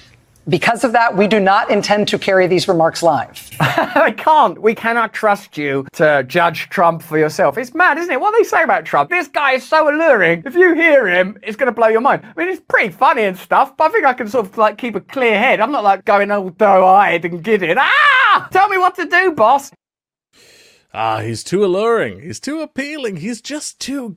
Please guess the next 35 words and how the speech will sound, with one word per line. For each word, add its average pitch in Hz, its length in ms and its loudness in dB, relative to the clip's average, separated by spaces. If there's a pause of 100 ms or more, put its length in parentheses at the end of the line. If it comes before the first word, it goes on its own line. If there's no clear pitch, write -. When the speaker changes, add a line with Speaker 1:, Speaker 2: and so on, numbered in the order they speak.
(120)
Speaker 3:
good 233 360 -10
for 151 220 -8
M 170 140 -8
S 156 180 -8
N 156 200 -8
B 147 140 -8
C 147 300 -10
to 123 140 -14
trust - 440 -12
their 123 280 -8
audience. 107 420 -10 (300)
Or 156 680 0 (400)
Trump's 156 380 -8
a 139 40 -6
compulsive 127 720 -10
liar 117 440 -6
who 117 100 -6
will 113 200 -8
use 107 440 -10
any 110 320 -10
and 104 140 -8
every 95 300 -10
opportunity 92 640 -16
to - 100 -20
campaign, 98 640 -12
including 117 640 -8
the 107 100 -10
hundreds 127 640 -10
of 120 140 -12
times 107 400 -12
he 117 80 -12
violated 92 680 -10
the 98 200 -16
Hatch 147 300 -12
Act. 87 380 -18